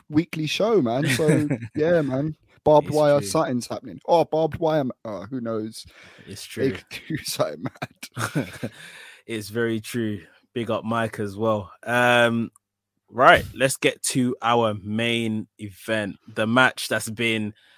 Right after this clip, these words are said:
Speaker 2: probably two to three years in the making.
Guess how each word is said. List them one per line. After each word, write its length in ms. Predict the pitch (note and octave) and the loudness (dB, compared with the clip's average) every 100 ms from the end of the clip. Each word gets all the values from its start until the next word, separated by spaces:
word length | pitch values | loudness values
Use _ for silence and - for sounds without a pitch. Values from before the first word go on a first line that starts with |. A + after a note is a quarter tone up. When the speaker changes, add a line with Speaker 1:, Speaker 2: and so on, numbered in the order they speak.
| _ _ _ | _ _ _
Speaker 2:
probably 400 | A#2 G2+ G2+ F#2 | -10 -8 -8 -8
two 280 | - B2 A#2 | -8 -4 -4
to 140 | - | -6
three 300 | G#2+ A2+ A2+ | -10 -6 -6
years 540 | G#2+ G2+ G2 G2 F#2 - | -4 -6 -6 -6 -10 -10
in 220 | A2 G#2 G2+ | -8 -6 -6
the 100 | F#2 | -8
making. 880 | F#2 G2+ A2 A2 - G#2+ G2+ G2+ | -8 -2 0 0 -2 -4 -2 -6